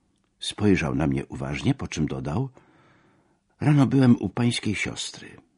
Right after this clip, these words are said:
i namawiałem ją, by pod moją opieką wyjechała z córkami do Szwecji. Niestety... Nie mogłem jej namówić”.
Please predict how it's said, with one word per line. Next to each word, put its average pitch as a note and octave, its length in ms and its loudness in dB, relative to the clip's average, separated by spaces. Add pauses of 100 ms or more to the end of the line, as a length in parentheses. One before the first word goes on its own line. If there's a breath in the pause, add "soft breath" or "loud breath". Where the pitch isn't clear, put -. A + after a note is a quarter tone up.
(500)
i G#2 100 6
namawiałem G2+ 640 6
ją, B1 260 -10 (460 loud breath)
by E2+ 100 0
pod F2+ 280 2
moją C3+ 500 8
opieką C3+ 580 2
wyjechała G#2+ 580 2
z - 60 -2
córkami A2+ 560 2
do G2 120 2
Szwecji. - 440 -4 (180 loud breath)
Niestety... G2 460 -6 (600)
Nie A2+ 140 10
mogłem G2 460 6
jej D2+ 160 2
namówić”. D2+ 560 -2